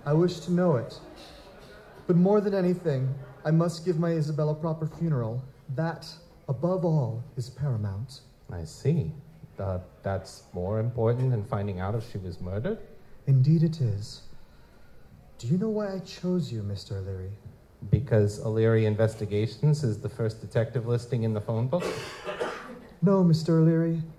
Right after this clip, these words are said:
Speaker 1: because you are a Luton. Your people believe that the spirits of the dead remain with us, do you not?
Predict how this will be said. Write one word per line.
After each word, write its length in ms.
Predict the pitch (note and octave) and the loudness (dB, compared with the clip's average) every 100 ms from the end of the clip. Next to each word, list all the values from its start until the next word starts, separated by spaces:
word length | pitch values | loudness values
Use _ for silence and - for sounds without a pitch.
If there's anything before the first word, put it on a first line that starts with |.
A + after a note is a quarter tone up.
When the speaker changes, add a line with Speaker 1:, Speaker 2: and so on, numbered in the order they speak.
| - - | -20 -10
Speaker 1:
because 320 | D#3+ G3 F3 | -8 -4 -2
you 100 | F3+ | 0
are 80 | F3+ | 2
a 40 | F3 | 2
Luton. 440 | D3 C3+ B2+ G#2+ G2+ - - - - - | 4 2 0 -6 -10 -14 -20 -20 -20 -6
Your 100 | D3+ | -2
people 280 | D#3+ F3 F3 | 0 -2 -4
believe 340 | C#3+ D#3 D#3+ D3+ | -4 -2 -4 -6
that 100 | - | -10
the 80 | |
spirits 500 | C3 - F3+ D#3+ D#3 | -12 -6 -2 -2 -2
of 80 | D3+ | -6
the 40 | C#3 | -8
dead 320 | E3 D#3 C#3+ | -2 -2 -2
remain 320 | D#3 D#3+ F3+ | -2 -2 -2
with 180 | D3 B2+ | -4 -4
us, 180 | A2+ - | -10 -10
do 120 | C3 | -6
you 80 | B2+ | -4
not? 340 | C#3+ F#3+ - | -2 -4 -8